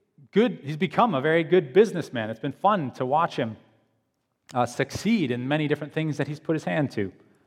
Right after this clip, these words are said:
But I tell you now what I told him then. I said, "Yeah, I'm not sure."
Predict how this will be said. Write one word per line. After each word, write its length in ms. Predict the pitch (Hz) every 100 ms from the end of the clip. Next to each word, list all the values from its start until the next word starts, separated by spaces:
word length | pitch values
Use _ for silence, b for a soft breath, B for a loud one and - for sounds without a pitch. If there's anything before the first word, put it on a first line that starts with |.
| _ _ _ _ _ _ _ _ _ _ _ _ _ _ -
But 80 | 147
I 40 |
tell 240 | 151 175 165
you 220 | 180 196
now 240 | 175 151
what 140 | 143 143
I 80 |
told 280 | 139 156 151
him 180 | 135 139
then. 280 | 151 127 107
I 80 | 107
said, 220 | - 120
"Yeah, 200 | 147 151
I'm 140 | 151
not 160 | 156 151
sure." 420 | - 156 110 87